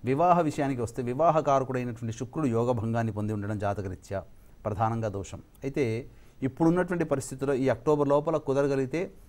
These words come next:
చాలా కొద్దిపాటి అవకాశం మాత్రమే వివాహానికి అవకాశం ఉంది. కానీ సంపూర్ణమైనటువంటి వివాహం మాత్రం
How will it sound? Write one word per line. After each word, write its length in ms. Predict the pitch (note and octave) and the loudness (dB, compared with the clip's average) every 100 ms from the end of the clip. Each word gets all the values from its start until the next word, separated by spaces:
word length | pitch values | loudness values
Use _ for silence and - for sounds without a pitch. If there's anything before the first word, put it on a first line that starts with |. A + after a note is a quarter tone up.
| - - | -20 0
చాలా 180 | C3 C#3 | 4 4
కొద్దిపాటి 800 | C#3 C#3+ C3+ D3 F3+ E3 D3+ D3+ | 2 0 0 2 4 4 4 2
అవకాశం 540 | - A#2 B2+ C#3+ C#3+ C3 | -2 -4 0 0 0 0
మాత్రమే 360 | B2 A#2+ C3 | -2 -2 -4
వివాహానికి 480 | A#2 G#2+ B2 B2 A2+ | -4 0 0 0 -2
అవకాశం 400 | G#2+ A2 A2+ G#2 | -2 -2 -4 -4
ఉంది. 200 | G#2+ D#3+ | -6 -6
కానీ 260 | - B2+ D3 | -4 -2 0
సంపూర్ణమైనటువంటి 800 | A#2+ C3+ E3 E3 D#3 D3 C3 A#2+ | -2 -2 0 0 2 0 -2 -4
వివాహం 400 | A#2+ C3+ C3 A#2+ | 0 0 0 -2
మాత్రం 360 | A2+ C#3 F#3 | -2 -4 -6